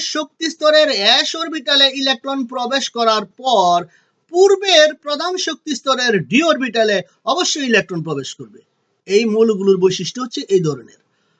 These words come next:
ফলে স-, সর্বশেষ শক্তি স্তরের এস অরবিটালে যতটি ইলেকট্রন প্রবেশ করেছে এবং তার পূর্বের প্রধান শক্তি স্তরের ডি অরবিটালে যতটি প্রবে-, ইলেকট্রন প্রবেশ করেছে, সেই সংখ্যাগুলো যোগ করলে প্রাপ্ত সংখ্যাই হবে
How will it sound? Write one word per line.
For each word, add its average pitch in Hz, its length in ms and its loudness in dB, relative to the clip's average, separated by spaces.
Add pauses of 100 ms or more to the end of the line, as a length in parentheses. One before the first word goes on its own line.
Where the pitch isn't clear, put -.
(160)
ফলে 214 240 4 (480)
স-, 196 360 -6
সর্বশেষ 254 600 0
শক্তি 254 340 -10
স্তরের 254 320 -2
এস 208 360 0
অরবিটালে 262 420 -2
যতটি 247 300 -8
ইলেকট্রন 269 340 -4
প্রবেশ 277 280 -4
করেছে 302 300 -4 (400)
এবং 254 220 -2
তার 277 260 0
পূর্বের 320 680 -4
প্রধান 254 580 -2
শক্তি 294 420 -10
স্তরের 285 420 -2 (420)
ডি 139 280 -2
অরবিটালে 247 460 2
যতটি 170 320 -4
প্রবে-, 180 400 -6
ইলেকট্রন 220 320 -4
প্রবেশ 240 240 -8
করেছে, 285 300 -4 (400)
সেই 294 240 0
সংখ্যাগুলো 277 440 -2
যোগ 240 200 -6
করলে 285 280 -2 (120)
প্রাপ্ত 269 320 0
সংখ্যাই 277 420 -4
হবে 262 260 0